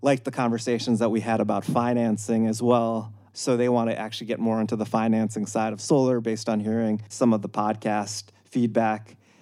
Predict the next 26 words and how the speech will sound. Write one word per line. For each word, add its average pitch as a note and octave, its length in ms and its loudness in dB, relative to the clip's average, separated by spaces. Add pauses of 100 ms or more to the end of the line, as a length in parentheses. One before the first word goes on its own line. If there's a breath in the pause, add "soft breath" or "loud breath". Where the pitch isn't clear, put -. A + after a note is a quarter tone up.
(120 soft breath)
If - 360 -6
you're A#2+ 220 4
enjoying A#2 380 4
the A2 60 0
podcast, A2+ 600 -2 (300 soft breath)
please B2 240 4
provide A2 340 0
us A2 160 -4
a A#2 40 -8
five-star A2+ 600 -2
review. A#2 560 2 (400 loud breath)
We C3+ 140 2
actually C#3 300 0
got B2 480 -2
someone A#2+ 760 0
who B2 320 0
actually A#2 460 0
just A#2 260 -6
put B2 160 2
a A#2 100 2
review A2 400 2
recently, A2+ 600 0 (280 loud breath)
E C#3 140 4
R B2+ 240 4
D B2 320 2
two A#2+ 580 2